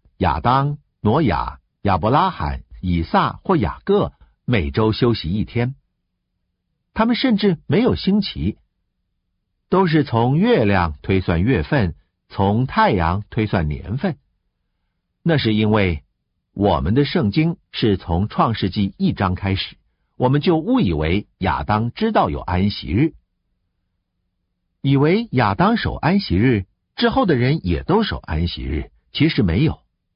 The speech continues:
完全看不出这一点。从创世纪二三章可以看出，亚当一周工作七天，他天天需要看顾伊甸园。他晚上会花一点时间和上帝相处，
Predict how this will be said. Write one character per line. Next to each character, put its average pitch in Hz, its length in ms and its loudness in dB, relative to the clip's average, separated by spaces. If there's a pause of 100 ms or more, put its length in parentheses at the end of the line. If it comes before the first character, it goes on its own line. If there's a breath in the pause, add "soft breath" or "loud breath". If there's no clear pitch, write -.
(320)
完 117 240 2
全 110 200 0
看 98 240 -2
不 87 80 -4
出 95 160 -2
这 92 140 0
一 71 100 -2
点。 - 280 -14 (360 soft breath)
从 175 260 2
创 196 220 0
世 160 120 0
纪 147 160 0
二 131 220 0
三 135 220 0
章 127 180 2
可 127 160 -4
以 117 120 0
看 110 240 0
出， 117 280 0 (140)
亚 82 200 0
当 101 240 0
一 131 140 0
周 131 180 2
工 156 240 0
作 87 160 -2
七 - 260 -4
天， 170 280 -2 (160 soft breath)
他 139 140 0
天 240 260 -2
天 220 220 0
需 - 120 -2
要 127 140 4
看 104 240 -2
顾 95 180 -2
伊 117 140 -2
甸 143 180 0
园。 82 360 -6 (520)
他 233 140 2
晚 95 300 2
上 139 320 0
会 156 120 0
花 160 240 2
一 156 60 2
点 107 160 0
时 104 180 -2
间 131 220 2
和 123 160 0
上 104 200 0
帝 90 100 -2
相 143 260 -2
处， - 300 -10